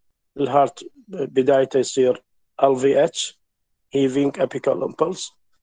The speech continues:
<clears throat> آه، ال في اتش voltage criteria، ال في اتش، آه، left border بالchest X-ray تكون bounding، محدب.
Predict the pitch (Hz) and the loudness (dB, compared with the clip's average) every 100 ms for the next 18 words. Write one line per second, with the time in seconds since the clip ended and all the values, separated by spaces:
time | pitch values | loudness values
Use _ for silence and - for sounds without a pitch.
0 | _ _ - - - - - - _ _ | _ _ 0 2 4 2 0 -4 _ _
1 | _ _ _ 135 127 117 113 110 - - | _ _ _ 0 2 2 0 -2 -8 -6
2 | 135 131 131 127 123 - 123 131 139 135 | -2 0 2 2 0 -4 -2 0 0 -2
3 | 123 - 135 127 - 143 160 - _ _ | -10 -2 0 0 2 2 2 -2 _ _
4 | _ _ _ _ _ 135 135 127 127 127 | _ _ _ _ _ -2 -2 2 2 2
5 | - - 123 120 113 - 120 - _ _ | -2 -2 0 0 -2 -4 -6 -10 _ _
6 | 135 123 139 - - 139 127 131 123 - | -6 -2 -2 -2 0 0 2 0 -2 -8
7 | _ 123 - 139 - 139 - 135 120 117 | _ -6 -2 -2 -2 -4 -4 0 0 -2
8 | - 131 117 - - 127 139 139 170 208 | -2 -2 0 -4 -2 2 2 2 0 -2
9 | - _ _ _ _ _ _ _ _ _ | -10 _ _ _ _ _ _ _ _ _
10 | _ - - 113 131 165 | _ -16 -8 -8 -2 -2